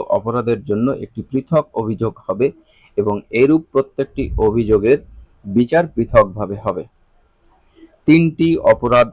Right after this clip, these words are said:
এক বছরের মধ্যে হলে একত্রে অভিযোগ। ফৌজদারি কার্যবিধির দুইশো চৌত্রিশ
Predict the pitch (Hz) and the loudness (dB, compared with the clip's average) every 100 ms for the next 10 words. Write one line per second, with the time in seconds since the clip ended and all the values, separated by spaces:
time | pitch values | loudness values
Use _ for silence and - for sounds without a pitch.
0 | - 101 104 104 110 127 127 117 101 95 | 0 0 0 -6 -4 -2 -2 -2 -4 -4
1 | 107 110 113 139 - 113 - 135 - 139 | -6 -4 -2 -2 0 0 0 -6 0 0
2 | - 104 98 101 87 - _ _ _ _ | 2 -4 -4 -4 -4 -8 _ _ _ _
3 | _ _ _ _ _ - 143 139 151 147 | _ _ _ _ _ 0 0 2 0 2
4 | 143 127 117 123 120 123 113 101 98 101 | 2 2 2 -2 0 0 0 -4 -4 -6
5 | - - 131 139 139 | -2 -2 -2 -2 -4